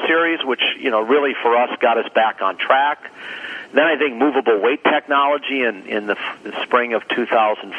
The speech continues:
four with the R seven. Uh, a couple of years later, then we relaunched a burner club, and so the combination of R seven, the Super Quad, and the burner really carried us for a while until the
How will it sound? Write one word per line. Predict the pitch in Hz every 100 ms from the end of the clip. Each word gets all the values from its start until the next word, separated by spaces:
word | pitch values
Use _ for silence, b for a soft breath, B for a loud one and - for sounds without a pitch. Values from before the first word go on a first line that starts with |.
| -
four | 131 131 139 139 B B B
with | 107
the | - 104
R | 104 107 113
seven. | 127 131 139 143 - B B B
Uh, | - 98 101 98 -
a |
couple | - - -
of | 117
years | 117 113
later, | 117 123 123
then | 113
we | 107
relaunched | 98 113 113 117 113 -
a |
burner | 131 - 113 131
club, | 120 - 127 127 117
and | 104
so | 113
the | 101
combination | - 127 123 113 117 123 -
of | 104 92
R | 107 110 -
seven, | 117 107 113 110
the | - -
Super | 123 -
Quad, | - 120 110 110
and | 107 95
the | 95
burner | - 107 110 113 110 - B B B B B -
really | 113 110
carried | - 120 120 120
us | 117 101
for | -
a | 110
while | 101 110 113 113 117
until | 107 - 131 127 123 - B B B -
the | 120 117